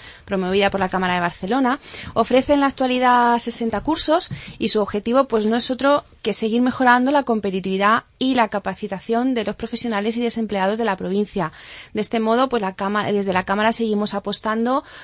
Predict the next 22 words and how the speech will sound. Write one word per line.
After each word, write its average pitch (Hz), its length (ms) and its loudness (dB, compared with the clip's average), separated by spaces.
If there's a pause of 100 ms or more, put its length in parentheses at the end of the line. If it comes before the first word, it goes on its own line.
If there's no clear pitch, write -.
(140)
por, 196 640 2
por 202 120 -4
la 196 60 0
capacitación 196 540 -4
profesional, 226 720 0
por 247 160 -4
la 196 80 -4
formación, 269 840 0 (240)
reforzando 226 560 0
nuestra 233 260 0
implicación 214 500 -2
con 202 120 -2
las 190 160 -4
empresas, 233 420 -2
con 247 120 -4
los 214 100 0
profesionales, 220 720 -2
con 226 120 -6
los 208 120 -6
desempleados 202 640 -6
y 247 40 -2
además 208 360 -2